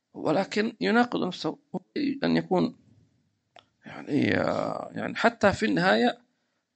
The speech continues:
هؤلاء الملحدون آخر، آخر، آخر شيء عبدوا الشيطان.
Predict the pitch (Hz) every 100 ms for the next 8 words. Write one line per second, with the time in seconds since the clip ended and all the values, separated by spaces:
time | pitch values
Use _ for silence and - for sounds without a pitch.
0 | _ _ _ _ - - - 165 208 -
1 | 123 160 160 - 185 208 123 147 156 -
2 | 165 180 - 160 - - 180 - 165 -
3 | 139 196 - - 92 - 101 113 110 110